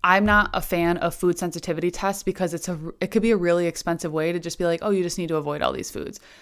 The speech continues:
But then what? That you don't, you just avoid the foods and maybe your symptoms get better, but you need to do the internal healing because that's, it's a very, I think the, I see the food sensitivity test as like, do you have leaky gut or not? Or how bad is your leaky gut?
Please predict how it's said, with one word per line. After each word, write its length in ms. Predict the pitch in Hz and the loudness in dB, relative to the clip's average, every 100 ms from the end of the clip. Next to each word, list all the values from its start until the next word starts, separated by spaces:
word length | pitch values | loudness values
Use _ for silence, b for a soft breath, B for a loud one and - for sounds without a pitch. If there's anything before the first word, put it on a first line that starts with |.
| B B - | B B 0
But 140 | 208 | 2
then 180 | 202 185 | 4 2
what? 260 | 160 - - b b | 0 -2 -8 b b
That 240 | - 180 - | -2 0 2
you 100 | 214 | 2
don't, 260 | 196 180 | 2 -2
you 220 | 175 190 185 | -6 -4 -2
just 180 | 190 | -2
avoid 280 | 170 175 180 | -4 -2 -2
the 60 | 165 | -2
foods 300 | - 190 175 | 0 0 0
and 120 | 175 | -4
maybe 280 | 165 165 165 | -4 -4 -6
your 100 | 165 | -4
symptoms 420 | - 208 208 185 | -2 0 0 -2
get 120 | 165 | -2
better, 220 | 165 165 | 0 0
but 160 | 160 165 | 0 -2
you 120 | 175 | -2
need 280 | 180 180 185 | -2 -2 -4
to 80 | 185 | -2
do 140 | 175 | 0
the 100 | 170 | 0
internal 400 | 165 170 180 170 | 0 -4 -4 -4
healing 500 | 160 160 165 196 226 | -4 -2 -2 -2 -2
because 300 | 214 208 180 | -2 -2 -2
that's, 320 | 165 185 190 - _ 190 | 2 2 0 -8 _ -4
it's 160 | 196 | -2
a 60 | 185 | -2
very, 600 | 160 185 190 208 226 233 B B B B B B _ - - | -2 -2 -2 -2 -4 -6 B B B B B B _ -18 -6
I 100 | 196 | -2
think 180 | 240 247 | 0 0
the, 140 | 208 - | 0 2
I 140 | 196 | 2
see 140 | 208 | 2
the 80 | 247 | 0
food 200 | 247 202 | 2 -2
sensitivity 680 | 214 202 208 - 214 208 208 | -2 -6 -6 -4 -2 -2 -4
test 260 | 220 208 | -4 -6
as 100 | 196 | -4
like, 160 | 170 156 | -6 -4
do 80 | 175 | -2
you 120 | 165 | -2
have 100 | 160 | -2
leaky 260 | 156 156 156 | -4 -6 -8
gut 180 | 82 | -8
or 80 | 90 | -8
not? 220 | 90 - - | -10 -10 -8
Or 60 | |
how 160 | 156 175 | -2 0
bad 240 | 170 156 | 2 2
is 140 | 156 156 | 0 -4
your 80 | 147 | -6
leaky 240 | 147 147 | -6 -8
gut? 300 | - - | -8 -8